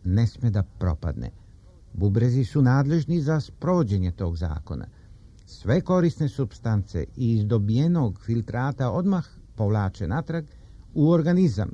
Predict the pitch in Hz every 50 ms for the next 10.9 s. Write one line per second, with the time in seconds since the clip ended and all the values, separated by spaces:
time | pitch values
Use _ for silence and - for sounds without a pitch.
0 | - - - 117 110 110 - 110 104 95 - - - - - - - 127 135 151
1 | 151 143 135 131 127 113 107 - - 151 101 - - - 104 95 92 90 87 76
2 | - - - - - - - - - - - 95 101 110 104 170 180 151 175 180
3 | 180 180 170 151 135 131 - 139 135 120 127 127 123 107 - - 98 80 78 95
4 | 127 147 151 156 147 117 - - - - - - - - - - 107 110 123 131
5 | 131 123 123 127 120 107 - - - - - - - - - - 117 117 - -
6 | - - - - - - 135 156 165 180 190 165 - - 180 170 139 - - 151
7 | 151 135 117 117 113 117 131 143 - - - - - - 101 107 110 113 120 127
8 | 120 135 143 127 113 107 - - - - - - - - - - - - - -
9 | - - - - - 120 151 - - 175 160 - 147 156 147 147 151 156 160 143
10 | 160 165 160 147 156 170 190 190 - 120 107 92 - 82 73 - -